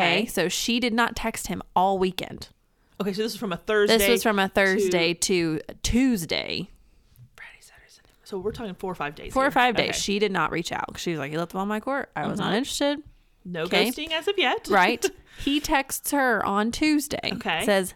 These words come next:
Speaker 2: "How was your weekend?" And she didn't respond. My,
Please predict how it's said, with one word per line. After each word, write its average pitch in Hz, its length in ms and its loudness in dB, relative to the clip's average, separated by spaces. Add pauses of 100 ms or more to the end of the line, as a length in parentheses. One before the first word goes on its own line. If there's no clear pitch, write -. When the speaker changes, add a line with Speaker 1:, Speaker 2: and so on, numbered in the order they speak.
(140)
Speaker 2:
"How 285 320 0
was 302 100 2
your 311 160 0
weekend?" 190 640 -2 (1300)
And 165 140 -4
she 156 120 -6
didn't 147 200 -6
respond. - 500 -10 (880)
My, 185 340 0